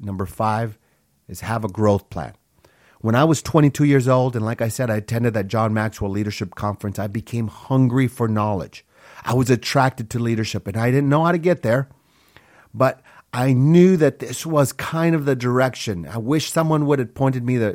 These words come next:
to the, to that direction of, of having a growth plan. And it wasn't until years later that I realized, "Man, I need a plan." But I would tell my younger self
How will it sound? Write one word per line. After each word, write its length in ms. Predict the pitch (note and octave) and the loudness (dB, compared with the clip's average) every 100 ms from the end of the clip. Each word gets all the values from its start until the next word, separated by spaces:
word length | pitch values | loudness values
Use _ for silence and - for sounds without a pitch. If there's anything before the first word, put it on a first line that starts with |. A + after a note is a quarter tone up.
| - | -4
to 100 | A#2+ | -4
the, 260 | G#2 F#2+ - - - | -2 -2 -6 -18 -10
to 100 | - | 0
that 200 | A#2+ A2+ | 2 2
direction 580 | G#2 A2 B2 B2+ - G#2 | 2 4 4 2 -4 -2
of, 200 | G2 F2+ _ - - | -2 -6 _ -20 -4
of 200 | A2 G2+ - | -4 -4 -10
having 440 | B2+ A#2+ A#2+ A2+ | -4 -2 2 0
a 60 | F#2+ | 0
growth 440 | A#2 A2 A2 - | 2 2 2 -2
plan. 240 | G2 D#2 - _ _ _ _ _ C3+ | -8 -8 -12 _ _ _ _ _ -2
And 220 | C3 B2 | -2 0
it 60 | |
wasn't 260 | C#3+ D#3 D3 | 2 4 2
until 240 | C#3 C3+ | 2 0
years 340 | B2 C3 C#3 B2+ | 0 0 0 2
later 340 | F#3 G3+ D3+ | 2 4 2
that 160 | B2 A#2+ | 2 -2
I 220 | A2+ A#2 - _ C3+ | -4 -6 -12 _ -12
realized, 560 | A#2+ D#3 E3 B2 A2 | 0 4 4 4 0
"Man, 160 | C3+ C#3+ | -6 -4
I 80 | E3 | -2
need 200 | F3+ C#3 | 0 0
a 60 | |
plan." 480 | - - F3 D#3+ D#2 - _ _ _ _ _ _ | -2 -2 0 0 -2 -12 _ _ _ _ _ _
But 120 | A#2 | 2
I 100 | C#3 | 2
would 220 | G3 F#3 | 4 2
tell 240 | - F3 E3+ | 4 4 6
my 180 | D#3 C#3+ | 4 4
younger 380 | C3+ C#3 C3 | 4 2 2
self 640 | C3 - B2+ F#2+ G2 - | -2 -2 -2 -2 -4 -8